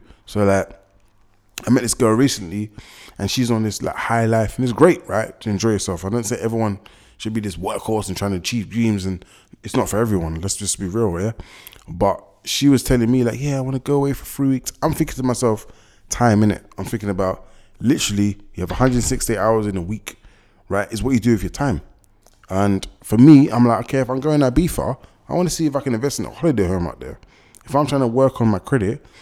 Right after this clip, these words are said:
and it gets to a certain level, I wanna be smart about it. Like, my friend, literally, she don't know it, but she inspired me today.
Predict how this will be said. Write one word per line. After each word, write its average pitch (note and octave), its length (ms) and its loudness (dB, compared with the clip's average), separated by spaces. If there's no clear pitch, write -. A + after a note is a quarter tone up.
and A2 140 -4
it A#2 40 -2
gets A2 180 -8
to A2+ 60 -6
a - 20 -4
certain G#2 260 0
level, A2 260 2
I A2+ 80 2
wanna C#3 160 8
be F2+ 100 0
smart B2+ 560 2
about E2 280 -4
it. - 120 -14
Like, A#2 100 -4
my B2+ 80 0
friend, B2 380 0
literally, C#3 160 -6
she - 260 -2
don't B2+ 180 6
know D3 100 6
it, B2 140 4
but A#2+ 120 -2
she - 120 -2
inspired B2+ 560 2
me D3 120 2
today. D3+ 360 -4